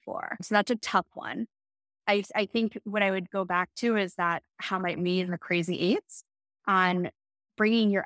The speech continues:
experts who know what you're trying to learn and who know your product together and brainstorming ways to structure those experiments.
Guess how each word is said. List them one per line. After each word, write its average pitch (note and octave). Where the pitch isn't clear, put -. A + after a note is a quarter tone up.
experts -
who F#3+
know F#3
what F#3
you're F3+
trying F3+
to F3
learn F3
and F3+
who F#3+
know F#3+
your F#3
product A3
together E3
and F#3+
brainstorming F3
ways A2+
to -
structure -
those G#2
experiments. -